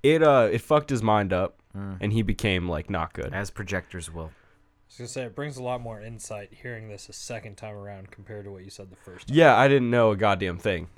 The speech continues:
Speaker 1: No, the Federal
Speaker 2: Oh, it
Speaker 1: Bureau of
Speaker 2: sound like you're
Speaker 1: Control,
Speaker 2: just scratching the surface.
Speaker 1: they took, yeah, they took
Speaker 2: Fucking
Speaker 1: my
Speaker 2: get it.
Speaker 1: brother and they fucked him up with, like, y-, testing and, you know,
Speaker 2: Right.
Speaker 1: stuff like that.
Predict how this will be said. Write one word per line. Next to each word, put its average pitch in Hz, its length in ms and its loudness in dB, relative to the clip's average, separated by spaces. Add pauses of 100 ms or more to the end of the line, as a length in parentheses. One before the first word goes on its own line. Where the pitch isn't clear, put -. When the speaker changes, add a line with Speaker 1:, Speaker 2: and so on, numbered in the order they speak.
Speaker 1:
No, 139 240 8
the 117 140 2
Federal 170 280 6
Speaker 2:
Oh, 143 40 0
it - 20 0
Speaker 1:
Bureau 160 160 6
of 156 60 6
Speaker 2:
sound 139 160 4
like 107 100 2
you're 160 80 6
Speaker 1:
Control, 147 160 10
Speaker 2:
just 131 100 0
scratching 95 380 -6
the 76 60 -12
surface. 131 340 -10
Speaker 1:
they 127 140 6
took, - 340 6 (100)
yeah, 110 200 2
they 110 120 2
took - 340 0
Speaker 2:
Fucking 82 180 -8
Speaker 1:
my 131 100 4
Speaker 2:
get 131 60 2
it. - 20 -4
Speaker 1:
brother 120 380 6
and 110 120 2
they 107 60 2
fucked 127 340 -2
him 117 140 2
up 92 220 -2 (260)
with, 104 300 -2
like, 92 340 -2 (420)
y-, 101 120 -10
testing 95 440 -2
and, 90 240 -6
you 92 120 -6
know, 87 240 -6 (120)
Speaker 2:
Right. 123 280 -4
Speaker 1:
stuff 95 260 -4
like 92 140 -4
that. 92 240 -2